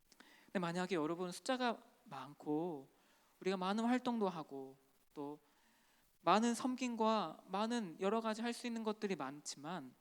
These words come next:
만약 그 안에 하나님 나라 백성, 즉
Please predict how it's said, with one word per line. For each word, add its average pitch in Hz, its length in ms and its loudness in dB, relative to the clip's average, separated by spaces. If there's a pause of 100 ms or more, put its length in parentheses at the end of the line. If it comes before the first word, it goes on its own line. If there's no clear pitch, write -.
(440)
만약 233 280 4
그 180 140 2
안에 165 400 -2 (500)
하나님 254 440 0
나라 220 220 4
백성, 156 500 -6
즉 - 140 -10